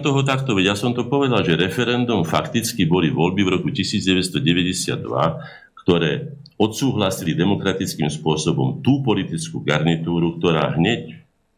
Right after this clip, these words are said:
mesiac a pol na to vyhlásila deklaráciu o zvrchovanosti, e, Slovenskej republiky, potom Ústavu Slovenskej republiky, ešte pred jej vznikom prvého septembra.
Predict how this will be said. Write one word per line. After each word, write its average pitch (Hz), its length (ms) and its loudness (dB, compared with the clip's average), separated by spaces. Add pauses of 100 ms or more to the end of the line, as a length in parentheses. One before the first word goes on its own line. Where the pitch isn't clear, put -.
(120)
mesiac 85 380 0
a 71 80 -4
pol 69 180 -2
na 80 140 2
to 78 160 -2
vyhlásila 76 880 -2
deklaráciu 90 720 -2
o - 20 -6
zvrchovanosti, 73 800 -2
e, - 20 -14 (800)
Slovenskej 71 480 0
republiky, 80 800 0 (320)
potom 71 320 0
Ústavu 76 400 0
Slovenskej 73 560 0
republiky, 78 400 -2
ešte - 240 0
pred 110 240 0
jej 85 160 2
vznikom 98 880 0
prvého 85 320 0
septembra. 87 800 -2